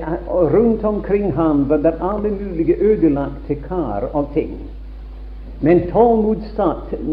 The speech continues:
meget fornøyet og glad. Og da spurte pilgrimen: «Hva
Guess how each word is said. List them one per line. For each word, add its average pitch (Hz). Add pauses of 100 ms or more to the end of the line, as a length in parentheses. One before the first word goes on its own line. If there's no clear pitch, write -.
(120)
meget 190
fornøyet 151
og 165
glad. 127 (1160)
Og 202
da 262 (120)
spurte 233
pilgrimen: 202
«Hva 247